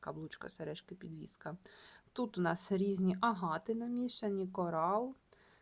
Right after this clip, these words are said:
крихта амазоніту є зеленого, зеленуватого. Спокійні такі стримані кольори, на кожен день ідеально підійде.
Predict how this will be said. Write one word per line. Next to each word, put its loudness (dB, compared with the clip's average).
крихта 2
амазоніту 2
є 0
зеленого, 2
зеленуватого. -4
Спокійні -2
такі -6
стримані -2
кольори, 0
на 0
кожен -4
день -2
ідеально -4
підійде. -6